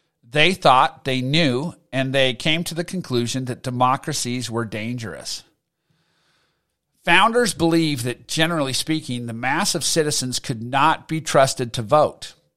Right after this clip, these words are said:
Ignorance make them easily swayed. Look at the world today. Look at the people voting for the Joe Bidens. It's promise citizens something free, and they'll vote for you.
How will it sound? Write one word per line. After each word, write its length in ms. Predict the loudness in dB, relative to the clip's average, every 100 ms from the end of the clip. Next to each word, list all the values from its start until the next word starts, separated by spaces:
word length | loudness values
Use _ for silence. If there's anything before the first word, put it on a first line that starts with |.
| _ _
Ignorance 480 | -2 2 0 0 2
make 240 | 2 2
them 260 | 2 0 0
easily 400 | -4 -2 0 -2
swayed. 540 | 0 2 2 2 -2 -4
Look 120 | -2
at 140 | 0
the 80 | 0
world 320 | 2 4 4
today. 560 | 0 0 0 0 -4 _ _ _ _ _ _ _ -4
Look 140 | 2
at 40 |
the 60 | 2
people 300 | 2 0 0
voting 500 | 4 6 6 4 -2
for 160 | -2 -4
the 100 | -2
Joe 300 | 2 2 2
Bidens. 680 | -2 -2 -4 -6 -10 -14 0
It's 400 | 0 2 -2 -6 -16
promise 720 | 2 4 6 6 2 -2 -6 _ -12
citizens 720 | -6 -2 0 0 -2 -4 -4
something 640 | -6 -2 0 0 0 -2
free, 580 | -2 0 2 2 -2 -12 -18 _ _ _ -6
and 100 | 4
they'll 140 | 6
vote 260 | 8 6 4
for 100 | -4
you. 160 | -12